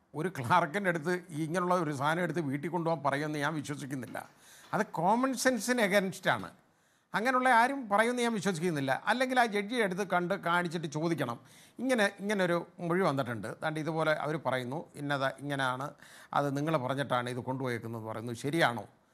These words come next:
എന്നുള്ളത് ചോദിക്കാനുള്ള ഒരു, ഒരു, ഒരു, ഒരു, ഒരു, ഒരു കരുത്ത് ഈ എൻക്വയറി നടത്തിയ ഓഫീസർക്ക് ഉണ്ടാവണം. ഇല്ലെങ്കിൽ ആ എൻക്വയറി എന്ന് പറയുന്നത് ശരിയായൊരു എൻക്വയറി അല്ല.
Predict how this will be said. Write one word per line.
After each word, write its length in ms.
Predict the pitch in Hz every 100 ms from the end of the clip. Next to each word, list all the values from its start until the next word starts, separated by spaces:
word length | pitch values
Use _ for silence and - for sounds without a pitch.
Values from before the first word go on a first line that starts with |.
| _ _ - 147
എന്നുള്ളത് 680 | 196 220 151 147 156 214 - -
ചോദിക്കാനുള്ള 800 | 135 165 175 175 180 180 175 185
ഒരു, 360 | 170 156 185 180 - _ - - - - - -
ഒരു, 180 | 175
ഒരു, 400 | 180 175 175 185 170
ഒരു, 240 | 175 175 -
ഒരു, 180 | 165 180
ഒരു 200 | - 175 170
കരുത്ത് 420 | 165 165 175 196 - _ -
ഈ 360 | 170 165 160 160 - _
എൻക്വയറി 400 | 139 151 175 185
നടത്തിയ 300 | 185 160 147
ഓഫീസർക്ക് 460 | 175 147 147 151 147
ഉണ്ടാവണം. 400 | 143 120 107 92 - _ _ _
ഇല്ലെങ്കിൽ 360 | 180 208 233 226
ആ 100 | 208
എൻക്വയറി 420 | 202 185 202 208
എന്ന് 160 | 214 214
പറയുന്നത് 280 | 190 196 180
ശരിയായൊരു 420 | 156 175 196 185
എൻക്വയറി 360 | 165 151 175
അല്ല. 360 | 180 135 104 85